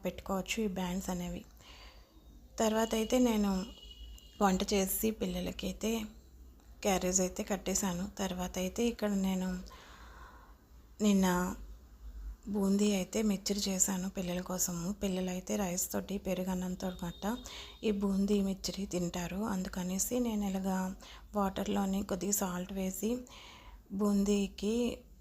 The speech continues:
శనగపిండిని అయితే కలిపి పక్కన పెట్టుకున్నాను. అది అయ్యేలోపు, నానేలోపు నేను వంట అయితే చేసేసాను మధ్యాహ్నంకి క్యారేజ్కి, బాబుకి. తర్వాత అయితే ఇక్కడ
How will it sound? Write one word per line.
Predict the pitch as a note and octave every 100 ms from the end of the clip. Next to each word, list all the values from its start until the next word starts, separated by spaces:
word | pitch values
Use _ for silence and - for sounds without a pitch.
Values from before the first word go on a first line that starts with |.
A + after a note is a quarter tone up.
| - -
శనగపిండిని | G#3+ F#3+ F#3+ G3+ G3+ G3
అయితే | F#3 A3+
కలిపి | G3 F3+ A3 A3+
పక్కన | G3+ G3 F#3+
పెట్టుకున్నాను. | F#3 F#3 - F#3 F3+ F3 F#3+ B3+ - - - - - - - G3+
అది | G3+
అయ్యేలోపు, | G3 G#3 A3 A3 G3+ - G#3
నానేలోపు | G#3 F#3 G3 G3 G3 F#3+ A#3
నేను | G#3+ G3 F#3+
వంట | F#3 F3 G3
అయితే | G3 G3+ G3
చేసేసాను | F#3 F#3+ F#3 - F3+ F3 G3+
మధ్యాహ్నంకి | F3+ - F3+ F3 F3+ F3+ F#3 G3+
క్యారేజ్కి, | F3 F3+ F3 - G3+
బాబుకి. | F#3+ F3 - -
తర్వాత | G3+ F#3 F#3+ F#3+
అయితే | F#3 A#3
ఇక్కడ | A3+ G3+